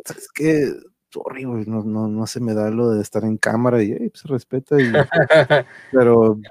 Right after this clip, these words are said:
Speaker 1: pero, híjole, tienen, tienen mucho que aportar, igual la edad es igualita, ¿no? Que tiene mucho que dar y mucho que aportar, pero son, de repente ya en el momento de estar en cámara, pues, de repente se ponen un poquito tímidas. Pero muchas gracias, este, Pedro Centauro, very, very, very nice, very nice,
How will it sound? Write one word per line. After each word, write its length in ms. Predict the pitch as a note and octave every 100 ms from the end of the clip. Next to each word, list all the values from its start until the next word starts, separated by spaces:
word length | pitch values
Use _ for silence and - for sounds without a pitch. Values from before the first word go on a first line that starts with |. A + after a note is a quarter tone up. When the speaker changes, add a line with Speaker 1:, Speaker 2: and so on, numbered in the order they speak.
| _
Speaker 1:
pero, 240 | A#2+ G#2+ F2+
híjole, 280 | G#2+ B2 C#3
tienen, 280 | A2+ A2+ A2+
tienen 280 | A2+ A#2 A2+
mucho 480 | A2+ A2 - A#2+ G#2+
que 100 | -
aportar, 360 | G#2 A#2 - B2
igual 240 | A2+ A2+
la 40 | A2+
edad 220 | G#2+ A2+
es 240 | G#2+ A#2
igualita, 480 | B2 G#2+ G2 A#2 G#2+
¿no? 200 | G#2+ A2
Que 120 | -
tiene 260 | G#2+ G#2+ A2
mucho 400 | A2 A2+ G#2+ A2+
que 120 | -
dar 280 | G#2+ A2 A2
y 160 | A2 G2+
mucho 300 | G2+ - -
que 80 |
aportar, 400 | G#2+ A2+ F#2+ A2+
pero 200 | A2 G#2 F#2+
son, 440 | - - G2 G2 _ _ _ -
de 60 |
repente 360 | G#2+ G#2+ A2 G#2+
ya 80 | A2
en 60 |
el 60 | A2
momento 340 | G#2+ G#2 G2+
de 80 | A2+
estar 280 | F#2+ - G2+
en 120 | G#2+
cámara, 360 | - G#2+ G#2+ G2
pues, 140 | - G2
de 80 | F#2
repente 280 | - - _
se 40 |
ponen 220 | _ G2+
un 60 | G#2
poquito 340 | - - -
tímidas. 500 | A2 G2+ G#2 G2+ G#2 _ - - _ -
Pero 160 | A2+
muchas 240 | A2+ A#2 C#3+
gracias, 360 | C3+ D3+ D#3
este, 300 | D#3+ C#3+ -
Pedro 260 | C#3 E3 D#3+
Centauro, 600 | C#3 A#2+ - B2+ D3 D3
very, 400 | G#2+ A2 B2 C#3+
very, 320 | B2 B2 C3
very 300 | A#2+ B2 E3
nice, 320 | C#3 B2+ - -
very 200 | - F3+
nice, 300 | G3 F3+ -